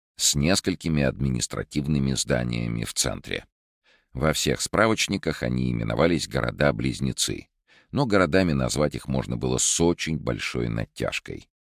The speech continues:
Конечно, были здесь театры и концертные залы.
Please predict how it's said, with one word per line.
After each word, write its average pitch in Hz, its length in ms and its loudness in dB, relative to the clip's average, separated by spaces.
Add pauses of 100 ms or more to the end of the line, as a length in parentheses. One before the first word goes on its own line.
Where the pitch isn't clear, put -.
(320)
Конечно, 78 540 2
были 57 360 2
здесь - 440 -2
театры 78 600 2
и 55 100 -4
концертные 53 800 -4
залы. 71 640 4